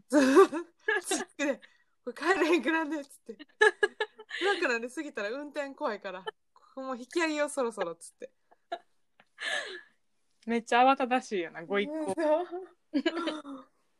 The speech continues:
Speaker 2: うん、なんか山はな、増えたな、趣味的には。
Speaker 1: 山面白いな。もうでも、行きたかったもんな。今月もほんまは山行こうって思っ-、言ってたもん。
Speaker 2: あ、そう。まあ、コロナもあるけど、天気も悪かったな。
Speaker 1: うん、確かに。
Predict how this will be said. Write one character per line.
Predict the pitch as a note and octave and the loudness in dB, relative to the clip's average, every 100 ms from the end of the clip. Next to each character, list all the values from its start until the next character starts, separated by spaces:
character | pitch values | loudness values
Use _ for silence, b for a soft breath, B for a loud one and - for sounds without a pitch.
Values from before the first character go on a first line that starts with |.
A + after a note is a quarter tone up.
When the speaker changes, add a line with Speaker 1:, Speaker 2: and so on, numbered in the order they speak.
| _ _ _ _ _ _ - | _ _ _ _ _ _ -14
Speaker 2:
う | G3+ | -10
ん、 | F#3 | -6
な | |
ん | |
か | F#3 | -2
山 | G#3 G4+ D4 | 0 4 4
は | F3 | 2
な、 | F3 E3+ - | -4 -8 -4
増 | G#3+ | -2
え | G#3+ | -2
た | E3+ | -6
な、 | - | -12
趣 | D#3+ - F3 | -16 -10 -10
味 | - | -10
的 | _ _ - | _ _ -12
に | - | -12
は。 | - _ _ _ _ | -16 _ _ _ _
Speaker 1:
山 | B3+ B3+ G3+ | -6 -2 -2
面 | G3+ | -2
白 | G#3+ G#3+ F3 | -2 0 0
い | |
な。 | F3 F3+ F3+ | 2 0 2
も | G3+ | 2
う | A#3+ | 4
で | |
も、 | C4+ A#3 G#3 - | 4 6 4 2
行 | D4+ A4+ | 2 4
き | |
た | F4+ | 4
か | F4+ | 4
っ | D4 | 2
た | A3 | 0
も | G3+ | -2
ん | F#3+ | -2
な。 | G#3 | 0
今 | D4 D#4 | 0 0
月 | C#4+ A3 | -4 -6
も | G#3+ | -6
ほ | G#3+ | -6
ん | G3+ | -6
ま | G3+ | -4
は | G#3 | -2
山 | A#3 B3+ | -2 -4
行 | A3 | -2
こ | B3 | 0
う | A#3+ | 0
っ | |
て | F#3+ | 0
思 | G3+ A3+ | -4 -6
っ-、 | - - | -10 0
言 | G#3 | 2
っ | |
て | G3+ | 2
た | F3+ | 0
も | |
ん。 | - | -6
Speaker 2:
あ、 | _ _ _ _ | _ _ _ _
そ | G#3 F#3+ - | 0 0 -2
う。 | _ _ | _ _
ま | - | -4
あ、 | G3+ | 2
コ | E4+ | 4
ロ | E4 | 6
ナ | A#3 | 4
も | G3 | 4
あ | G3 | 2
る | |
け | G3 F3+ | 0 -2
ど、 | |
天 | B3+ A#3+ | 0 -2
気 | G#3 | -2
も | E3 | -8
悪 | F3 F3+ | -6 -8
か | D#3 | -10
っ | |
た | E3 | -12
な。 | D3+ - _ _ _ | -16 -18 _ _ _
Speaker 1:
う | G#3 | -6
ん、 | G#3 G3+ G3+ F#3+ F3+ F#3+ | -4 -2 -2 -4 -6 0
確 | C4+ C4 | 2 2
か | G3+ | 0
に。 | E3 | -4